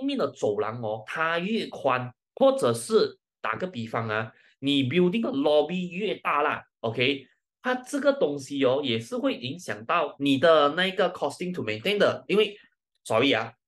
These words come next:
不，我不是说我们要deep dive into every single penny of the costing啊，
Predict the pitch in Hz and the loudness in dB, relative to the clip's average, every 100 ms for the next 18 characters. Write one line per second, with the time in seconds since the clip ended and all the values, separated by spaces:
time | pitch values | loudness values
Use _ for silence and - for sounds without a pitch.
0 | _ 220 208 - 147 135 214 233 - 156 | _ 2 2 2 0 2 2 2 4 6
1 | 139 131 107 107 123 170 143 123 151 160 | 6 4 2 2 2 0 0 -2 -2 0
2 | 160 135 120 117 104 117 160 170 180 226 | -2 -4 -8 -6 -4 0 2 2 0 -2
3 | 226 190 170 202 202 - 165 165 185 120 | -2 -6 -2 -2 -2 0 0 0 -2 -2
4 | 110 - 113 117 147 113 120 | -2 -2 -4 -4 -2 -2 -4